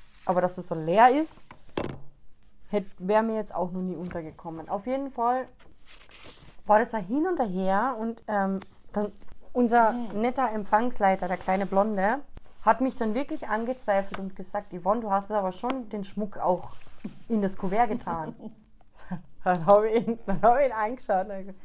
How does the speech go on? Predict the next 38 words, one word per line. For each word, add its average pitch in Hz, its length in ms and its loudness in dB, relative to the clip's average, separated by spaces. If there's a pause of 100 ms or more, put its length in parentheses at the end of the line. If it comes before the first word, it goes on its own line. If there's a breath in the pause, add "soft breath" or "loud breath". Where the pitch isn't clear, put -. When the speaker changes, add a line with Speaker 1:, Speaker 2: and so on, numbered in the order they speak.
(520 loud breath)
Speaker 1:
hey, 175 280 -8 (200)
ist - 240 -10
das 247 100 -10
dein 233 160 -8
Ernst? 185 540 -8 (160)
Speaker 2:
Also 165 200 -14 (120)
der? 208 400 -2 (440)
Speaker 1:
Glaubst 190 320 4
du, 254 40 -4
ich 220 180 -4
hab 208 160 6
den 226 160 -2
Schmuck, 233 500 -2
diesen 196 220 -6
hässlichen 226 520 -4
Schmuck - 440 -8 (320 soft breath)
jetzt 190 140 -6
eingesteckt 214 800 -4
und 202 60 -8
so 202 120 -10
getan, 202 280 2
als 214 140 -4
würde 202 120 -8
ich 196 40 -10
den 190 160 -6
verschicken? 214 680 -8 (640 soft breath)
Und 208 220 -2
auch 196 180 6
wenn 220 180 4
ich 262 160 -2
ihn 226 80 -2
jetzt... 202 220 -6 (140)
Äh, 208 100 0 (920)
ich 247 140 4
hab 302 160 12
ihn 294 100 8
dann 226 120 6
sogar... 202 280 -4